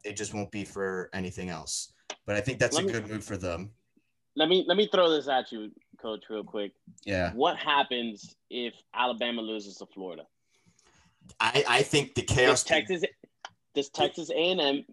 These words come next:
Speaker 2: squeeze into a playoff picture, or does
Speaker 1: This
Speaker 2: Florida
Speaker 1: is
Speaker 2: get the redemption call?
Speaker 1: This is, this is the biggest chaos of madness that I've ever seen, because we're looking at a one versus seven. If the seven wins,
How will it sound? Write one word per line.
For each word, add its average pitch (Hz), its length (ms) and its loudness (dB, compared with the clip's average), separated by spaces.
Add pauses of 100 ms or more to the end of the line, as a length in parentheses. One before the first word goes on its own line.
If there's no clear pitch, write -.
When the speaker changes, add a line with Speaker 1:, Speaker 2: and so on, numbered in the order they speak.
(300)
Speaker 2:
squeeze 151 640 -6
into 156 360 2
a 147 60 2
playoff 135 460 2 (340)
picture, 120 460 -6 (520)
or 160 680 4 (1000)
does 139 220 -6 (100)
Speaker 1:
This 135 100 0
Speaker 2:
Florida 139 280 8
Speaker 1:
is 127 100 0
Speaker 2:
get 131 200 -2
the 131 80 -6
redemption 123 540 -4
call? 92 260 -12 (180)
Speaker 1:
This 104 240 2
is, 113 260 -2
this 107 220 2
is 104 100 -2
the 107 100 -2
biggest 110 460 0
chaos 110 600 0 (160)
of 95 200 -8
madness 95 580 0
that 92 140 -2
I've 90 200 -2
ever 92 220 -2
seen, 92 300 -4
because 90 420 -4
we're 98 160 4
looking 107 380 4
at 101 120 10
a 98 40 8
one 101 340 4
versus 110 340 2
seven. 98 400 6
If - 100 -2
the 98 100 -2
seven 107 560 6
wins, 104 380 6